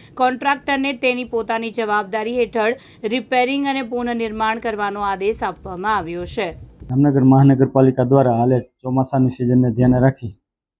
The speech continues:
Speaker 2: જે જે રસ્તાઓમાં વરસાદને કારણે ડેમેજ થયેલ હોય તેવા રસ્તાઓનું સર્વેની કામગીરી પ્રગતિમાં છે, તેમજ તેની રિપેરિંગની કામગીરી પણ પ્ર-, પ્રોસેસમાં છે. જેમાં સર્વે દરમિયાન, અ,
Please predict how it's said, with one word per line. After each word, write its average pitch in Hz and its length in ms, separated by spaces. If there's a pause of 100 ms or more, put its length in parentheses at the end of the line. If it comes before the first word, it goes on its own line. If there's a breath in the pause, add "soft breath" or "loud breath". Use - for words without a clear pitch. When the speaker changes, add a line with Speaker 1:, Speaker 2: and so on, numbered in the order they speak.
(320)
Speaker 2:
જે 120 200
જે 127 180
રસ્તાઓમાં 127 520
વરસાદને 127 460
કારણે 127 420
ડેમેજ 127 320 (120)
થયેલ 131 200
હોય 117 160 (200)
તેવા 127 180
રસ્તાઓનું 123 440
સર્વેની 123 400
કામગીરી 123 380
પ્રગતિમાં 123 560
છે, 127 140
તેમજ 131 320
તેની 127 260
રિપેરિંગની 131 500
કામગીરી 123 360
પણ 135 220
પ્ર-, 127 500
પ્રોસેસમાં 113 600
છે. 123 100 (1040)
જેમાં 139 400 (220)
સર્વે 147 340
દરમિયાન, 139 500
અ, 123 400